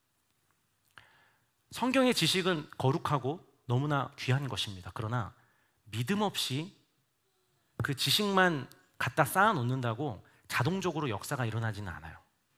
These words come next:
말씀은 믿음과 결부될 때 역사가 일어나는 줄 믿습니다. 아멘. 근데 그렇게 그냥 하니까 어떤 열매가 생기겠어요? 저와 같이 있던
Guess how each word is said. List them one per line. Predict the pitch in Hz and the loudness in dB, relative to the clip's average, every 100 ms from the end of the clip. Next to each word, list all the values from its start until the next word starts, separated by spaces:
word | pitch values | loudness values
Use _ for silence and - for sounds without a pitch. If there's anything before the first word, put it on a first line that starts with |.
| _ _ _ _ _ _ _ _ _ _ _ _ | _ _ _ _ _ _ _ _ _ _ _ _
말씀은 | - 123 135 160 151 143 107 | 2 2 2 0 0 -2 -4
믿음과 | 135 160 156 151 | -2 -2 0 -2
결부될 | - 117 120 131 113 | -2 -2 -2 -4 -6
때 | - 180 - - | -6 -8 -8 -10
역사가 | 113 127 117 | -8 -6 -4
일어나는 | 107 120 110 | -4 -6 -6
줄 | 104 | -10
믿습니다. | 90 - 95 87 92 | -12 -12 -12 -10 -8
아멘. | 120 185 - _ - - - - | -8 -10 -14 _ -16 -14 -18 -10
근데 | - | -6
그렇게 | 214 214 240 | -2 0 0
그냥 | 202 190 | 2 2
하니까 | 208 240 196 185 117 - _ | 2 2 2 2 0 -12 _
어떤 | 139 127 202 | -6 -2 0
열매가 | 131 135 135 127 | 2 2 0 -2
생기겠어요? | 180 175 135 - 139 208 _ _ _ _ _ _ _ _ _ _ _ _ _ _ _ _ _ _ _ _ _ | -4 -6 -6 -8 -10 -12 _ _ _ _ _ _ _ _ _ _ _ _ _ _ _ _ _ _ _ _ _
저와 | - 156 143 | -4 -2 0
같이 | 139 - | -2 -4
있던 | 151 - - 143 135 110 | -8 -10 -6 -6 -6 -10